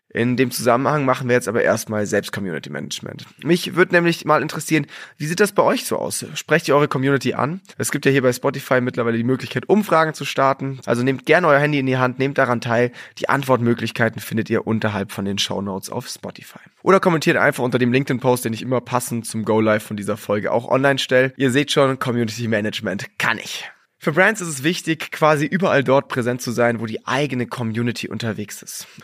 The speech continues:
Und auf den verschiedenen Plattformen dann Themen zu bespielen, die gerade im popkulturellen Diskurs irgendwie relevant sind. Das heißt, Unternehmen müssen analysieren, welche Suchbegriffe und Hashtags bei der Zielgruppe relevant sind,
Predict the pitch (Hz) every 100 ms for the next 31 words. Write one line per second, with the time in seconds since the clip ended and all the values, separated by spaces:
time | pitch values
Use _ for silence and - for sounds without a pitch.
0 | - 156 165 165 156 175 190 160 - 160
1 | - 143 131 123 170 143 110 107 - 113
2 | 120 117 110 117 110 123 131 95 120 -
3 | 175 - 151 131 120 123 143 131 120 -
4 | 139 131 - - 151 151 117 110 113 113
5 | 127 143 - - 147 147 - - - 143
6 | 156 170 175 165 - 151 151 147 139 180
7 | 123 123 131 123 185 - - 117 - 113
8 | - 175 - 110 - 110 - 147 - 135
9 | 123 123 120 143 165 -